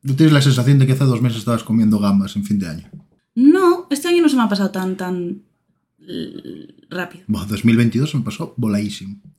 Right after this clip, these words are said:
Speaker 2: A mí no.
Speaker 1: Pero volaísimo. De, va, ayer estaba comiendo gambas en final de año.
Speaker 2: A mí es que, claro, se me hace muy largo. Entre una nómina y la siguiente se me hace muy largo. Con lo cual, eh, evidentemente los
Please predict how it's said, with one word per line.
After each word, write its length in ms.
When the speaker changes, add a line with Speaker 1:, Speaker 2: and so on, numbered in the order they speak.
Speaker 2:
A 60
mí 140
no. 60
Speaker 1:
Pero 180
volaísimo. 760
De, 140
va, 340
ayer 320
estaba 280
comiendo 320
gambas 340
en 380
final 300
de 120
año. 180
Speaker 2:
A 140
mí 80
es 100
que, 260
claro, 220
se 120
me 80
hace 140
muy 160
largo. 420
Entre 520
una 200
nómina 300
y 40
la 100
siguiente 360
se 80
me 80
hace 140
muy 100
largo. 400
Con 120
lo 140
cual, 280
eh, 400
evidentemente 680
los 320